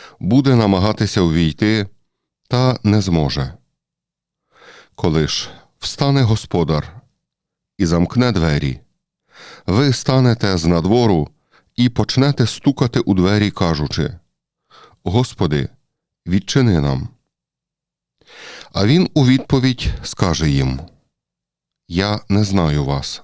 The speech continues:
звідки ви є.' Тоді почнете казати: 'Ми їли і пили перед тобою, і ти навчав на наших площах.'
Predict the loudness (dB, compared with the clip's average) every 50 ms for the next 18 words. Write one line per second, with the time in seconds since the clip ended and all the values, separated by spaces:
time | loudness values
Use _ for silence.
0 | _ -10 -4 -2 0 0 -2 -2 -2 -2 0 0 2 0 0 0 -2 -4 -6 -8
1 | _ _ _ _ _ _ _ _ _ _ _ _ _ _ _ _ -20 -20 -20 -20
2 | -20 -20 -10 -6 -4 -2 0 -2 -2 -2 -2 -4 -4 0 0 0 0 0 -2 -4
3 | -4 -2 -2 -2 -2 0 -2 -2 -2 -4 -8 -10 -10 -10 _ _ _ _ _ _
4 | _ _ _ _ _ _ _ _ -20 _ _ -2 0 2 2 2 0 2 2 2
5 | 4 4 4 2 2 0 0 -2 -6 -10 _ _ _ -4 -4 -4 -2 0 0 2
6 | 2 2 2 2 0 0 0 0 0 0 -2 -2 -2 -2 0 0 0 0 0 0
7 | -2 -4 -6 -8 _ _ _ _ _ _ _ _ _ _ _ _ _ _ _ _
8 | -10 -8 -8 -2 0 0 0 0 0 0 0 0 0 -2 -2 -2 0 0 0 0
9 | -2 -6 -14 _ _ _ _ _ _ _ _ _ _ _ _ _ _ -2 0 2
10 | 2 2 2 0 0 -2 -4 -2 0 0 0 0 -2 -4 -4 -6 -6 -6 -6 -14
11 | -20 _